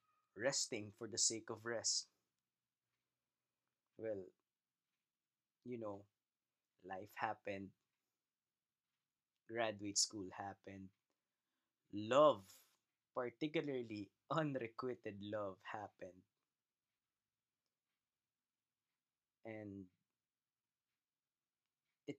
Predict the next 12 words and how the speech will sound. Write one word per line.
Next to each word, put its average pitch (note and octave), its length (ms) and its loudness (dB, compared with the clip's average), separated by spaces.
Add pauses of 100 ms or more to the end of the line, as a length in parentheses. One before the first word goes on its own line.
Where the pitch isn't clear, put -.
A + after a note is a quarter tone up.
pushed - 240 0
me A#2+ 100 -2
back G2+ 220 -8 (120)
further. F#2+ 360 -12 (1700)
And G#2 220 -8
I G#2 40 -6
just A#2 240 0
want G#2+ 160 -10
to - 80 -4
say, G2 560 0 (880)
sorry, F#2 320 -4
guys. - 440 -8